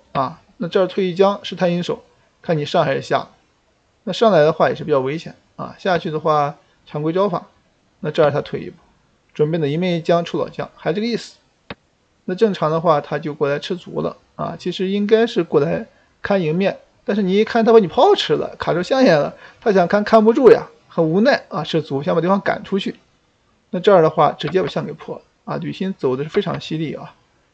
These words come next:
他还不吃象，先杀一将啊，带着想吃你，这个先手抢的确实妙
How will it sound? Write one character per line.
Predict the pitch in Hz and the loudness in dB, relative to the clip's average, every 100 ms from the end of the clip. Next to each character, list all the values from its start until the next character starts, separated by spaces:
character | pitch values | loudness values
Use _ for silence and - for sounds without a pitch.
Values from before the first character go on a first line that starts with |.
| _ - - - | _ -20 -20 0
他 | 185 | 2
还 | |
不 | 196 | 2
吃 | 190 226 | 0 -2
象， | - - - | -2 -4 -6
先 | - 196 | -6 -4
杀 | - - 220 208 | -4 -4 2 4
一 | 240 208 | 4 4
将 | 220 240 - - | 4 4 2 -4
啊， | 160 156 180 _ _ | -8 -8 -10 _ _
带 | - | 2
着 | 196 226 | 6 6
想 | 151 151 | 4 -4
吃 | - - | -6 -10
你， | 151 - _ _ _ _ _ | -10 -12 _ _ _ _ _
这 | - | -2
个 | 202 | 0
先 | 208 190 | 2 2
手 | 156 | 0
抢 | 143 143 139 | -2 -4 -8
的 | |
确 | - 170 | -8 -10
实 | 156 | -8
妙 | 143 156 - | -4 -2 -2